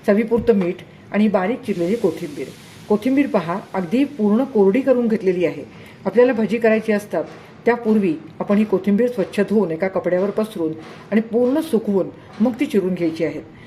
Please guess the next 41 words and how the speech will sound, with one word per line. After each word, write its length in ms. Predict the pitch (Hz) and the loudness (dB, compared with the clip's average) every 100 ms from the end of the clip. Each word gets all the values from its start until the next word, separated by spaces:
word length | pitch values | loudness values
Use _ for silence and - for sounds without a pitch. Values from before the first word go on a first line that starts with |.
| - - | -8 -4
कारण 100 | 233 | 0
कांद्याच्या 440 | 220 190 247 302 | 0 2 2 2
भज्यांमध्ये 540 | 277 226 226 214 208 175 - | 2 2 2 2 2 0 0
आपण 180 | 208 | -2
पाण्याचा 420 | 208 180 180 208 226 | -2 -2 -2 0 0
वापर 260 | 190 196 | 0 -2
अजिबात 400 | - 165 180 233 | -2 -4 0 -2
क-, 500 | 247 - 196 180 175 | -4 -4 -2 0 -2
करायचा 300 | 180 175 175 | 0 0 -2
नाहीये. 300 | 160 156 180 - - - - - 196 | -6 -4 -4 -4 -12 -20 -20 -10 -4
अ, 160 | 190 185 | -2 2
जर 100 | 254 | 2
का 120 | 277 | 2
कोथिंबीरसुद्धा 880 | 247 208 240 262 302 247 - 226 226 214 | -2 -2 0 0 0 -2 -4 -4 -2 -2
थोडीशी 260 | 208 202 | -2 0
ओलसर 340 | 202 170 214 196 | 0 2 0 0
असेल, 340 | 175 190 156 - - - - | 0 -2 -4 -8 -20 -20 -4
अ, 80 | 202 196 | -2 2
तरीसुद्धा 420 | 208 254 254 285 | 2 2 2 2
भजी 240 | 240 185 220 | 2 2 2
मऊ 260 | 185 214 | 2 2
होतात, 260 | 226 226 190 - - - | 0 2 0 -2 -12 -8
ती 60 | |
कुरकुरीत 420 | 220 190 - 247 262 | -2 -2 2 0 0
होत 100 | 190 - | -4 -4
नाहीत. 200 | 147 147 - - - - - - - 196 | -10 -12 -16 -20 -20 -20 -20 -20 -12 -6
अ, 40 | |
आणि 460 | 185 180 - 208 226 | -4 -4 -2 0 2
आपल्याला 300 | 214 214 233 | 2 0 2
इथे 140 | 233 | 2
चार 180 | 226 180 | 2 2
पाच 200 | 226 233 | 0 0
हिरव्या 260 | 190 185 240 | 2 4 4
मिरच्या 320 | 233 202 262 | 4 2 2
लागतील, 420 | 240 - 196 196 - - - - | 2 0 -2 -2 -4 -18 -8 -4
कारण 120 | 208 | 0
कांद्याची 440 | 214 190 226 262 | 0 2 2 2
भजी 260 | 233 208 226 | 0 2 2
म्हटलं 380 | 240 247 190 180 | 0 0 0 0
की 140 | 202 | -2
त्यासोबत 460 | 202 196 240 196 | 0 0 0 0